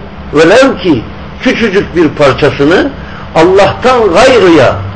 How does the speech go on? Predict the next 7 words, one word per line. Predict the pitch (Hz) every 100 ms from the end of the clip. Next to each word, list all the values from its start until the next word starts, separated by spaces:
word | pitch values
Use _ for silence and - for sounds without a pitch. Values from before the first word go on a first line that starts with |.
| -
Allah'tan | 156 170 170 - 233 240 220
başkasına | 170 - 160 160 143
yöneltirse, | 131 147 151 170 180 - 240 381 - - - - - - - -
onun | 180 214 302
hakkında | 240 190 180 - 156 147 139
haddi | 147 156 - 240
aşmış, | 226 226 233 277 -